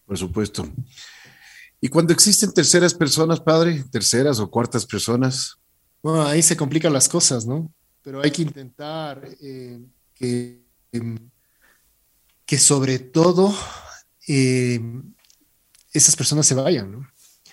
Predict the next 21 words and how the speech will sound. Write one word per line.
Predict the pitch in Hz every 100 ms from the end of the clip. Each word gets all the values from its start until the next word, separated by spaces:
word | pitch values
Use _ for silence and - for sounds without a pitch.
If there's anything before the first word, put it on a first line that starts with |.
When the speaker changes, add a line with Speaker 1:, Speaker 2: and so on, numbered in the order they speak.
| _ _ _ _ _
Speaker 2:
Porque | 135 123 - 131 123 120 120 117 120 139 175 - -
esas | - 139 135 143 -
personas | 135 151 135
hacen | 139 143
mucho | 131 135 123
daño. | 143 123 98 _ _ - - - - -
Y | 147
aunque | 139 139 135 -
cueste | 165 190 196 - 202 180 -
terriblemente, | - 139 139 175 151 160 170 180 139
hay | 147
que | 175 -
cortar | 135 120 - 151 165 160
por | 139 120
todos | - 151 160 135
los, | 127 117 - - -
por | 123
todas | 151 156
las | 120
esquinas, | - - 151 113 110
¿no? | 135